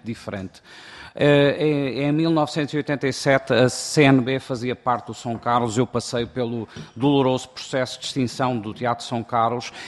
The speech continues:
em que depois, eh, se transformou em, em E P,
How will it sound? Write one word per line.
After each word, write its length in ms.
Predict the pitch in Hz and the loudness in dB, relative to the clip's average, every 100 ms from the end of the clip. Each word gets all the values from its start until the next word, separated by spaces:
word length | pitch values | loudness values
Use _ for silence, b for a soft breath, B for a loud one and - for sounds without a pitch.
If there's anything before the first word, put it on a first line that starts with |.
| B | B
em 140 | 139 | 2
que 80 | 131 | 2
depois, 480 | - 131 135 113 - | -4 -4 -4 -4 -4
eh, 140 | 110 110 | -2 -4
se 120 | - | 0
transformou 920 | 131 123 - 117 117 117 117 107 101 B B | 2 2 0 -4 -2 -2 -4 -6 -8 B B
em, 320 | - 117 95 127 | -8 -6 -4 -4
em 280 | 127 131 | -4 -2
E 40 | 127 | -2
P, 200 | - | -2